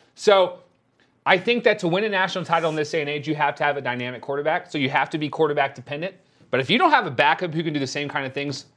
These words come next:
and you're not gonna have one in the tra-, in the era of the transfer portal, you're toast. And that's gonna be a really interesting thing, not just this year, but the next few years, too.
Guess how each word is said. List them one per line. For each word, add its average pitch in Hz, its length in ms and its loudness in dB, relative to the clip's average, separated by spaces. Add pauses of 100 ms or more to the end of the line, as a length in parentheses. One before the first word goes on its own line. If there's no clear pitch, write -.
(280)
and 131 160 -2
you're 214 120 6
not 294 180 6
gonna - 120 -2
have 185 280 2
one 151 100 -4
in 135 80 -4
the 120 60 -4
tra-, - 160 -8 (260)
in 135 80 -8
the 127 160 -4
era 143 180 2
of 143 60 -4
the 127 80 -8
transfer 139 320 -8
portal, 185 340 -4 (240)
you're 143 120 -2
toast. - 360 0
And 127 80 -6
that's 202 160 4
gonna 311 100 -2
be 269 60 0
a 202 40 2
really 185 180 2
interesting 160 400 -4
thing, 143 260 -2 (180)
not 175 180 4
just 302 180 -4
this 202 220 0
year, 110 100 -4
but 117 80 -6
the 120 60 -4
next 139 260 -2
few 160 140 -8
years, 95 400 -8
too. 101 160 -12